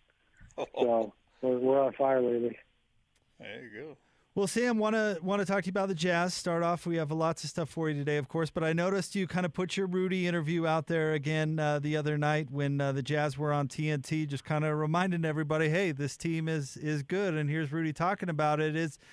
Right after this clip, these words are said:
Speaker 3: it's interesting watching everybody kinda come around on this Jazz team and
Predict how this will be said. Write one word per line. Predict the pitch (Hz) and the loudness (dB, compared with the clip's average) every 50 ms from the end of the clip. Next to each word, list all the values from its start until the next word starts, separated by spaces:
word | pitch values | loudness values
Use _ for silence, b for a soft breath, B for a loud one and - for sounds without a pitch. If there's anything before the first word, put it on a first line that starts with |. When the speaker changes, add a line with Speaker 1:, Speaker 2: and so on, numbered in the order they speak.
| B B B | B B B
Speaker 3:
it's | 175 165 - | -6 -2 0
interesting | 214 240 220 233 202 - - 202 190 175 170 | -2 0 0 -2 -2 -2 -2 -2 -2 0 0
watching | 165 170 160 - 170 170 165 160 | 0 0 0 -2 -2 -2 -2 -2
everybody | 160 156 160 165 160 165 160 156 | -2 -2 -2 -2 -2 -2 -2 -2
kinda | - - 170 165 156 | -2 -2 -2 -2 -2
come | - - 160 | -2 -2 -2
around | 160 160 160 165 175 196 185 | 0 0 0 2 0 0 0
on | 160 135 131 | 0 0 0
this | 131 127 - | -2 -4 -4
Jazz | - - 143 139 135 131 - | -4 -2 0 0 0 -2 -4
team | - - 143 143 147 147 | -4 -4 -4 -2 -2 -2
and | 143 131 123 b | -2 -2 -4 b